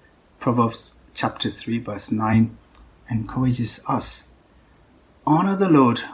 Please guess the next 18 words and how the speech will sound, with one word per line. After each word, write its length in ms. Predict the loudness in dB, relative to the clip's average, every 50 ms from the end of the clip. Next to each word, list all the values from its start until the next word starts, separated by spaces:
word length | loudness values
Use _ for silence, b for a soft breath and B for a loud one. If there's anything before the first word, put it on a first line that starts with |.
| -18 -14 -6
with 300 | -2 0 0 0 2 4
your 140 | 4 6 6
wealth 560 | 6 4 4 2 2 0 -6 -14 -18 -20 -20 _ _ _ _ _ _ _ _ _ _ _ _ _ _ _ _ _ _ _ _ _ b b b
and 160 | b -4 -2
with 160 | 0 0 -2 -2
the 80 | -4
first 340 | -4 0 2 2 2 0 -4
fruits 460 | -8 -6 -2 -2 -2 0 0 -2 -4
of 340 | -4 -6 -8 -8 -10 -12 -20 -20 -20 -16 -10
all 380 | -2 2 4 6 6 6 6 4
you 260 | 0 -2 -2 -2 -4 -6
produce." 680 | -8 -10 -8 -8 -8 -10 -10 -10 -10 -10 -10 -12 -14 _ _ _ _ _ _ _ _ _ _ _ _ _ _ _ _ _ _ _ _ _ _ _ _ _ _ _ _ _ _ _ _ _ _ _ _ _ _ _ _ _ _ _ _ _ _ _ _ _ _ _ _ _ -20 b b b b b b _ _ _ _ _ _ _ _ _ _
Can 160 | 0 4 6
I 60 | 8 10
ask 260 | 8 8 8 6 0
you 80 | -4
this 180 | -4 -4 -4 -6
morning, 440 | -8 -8 -6 -8 -10 -10 -10 -14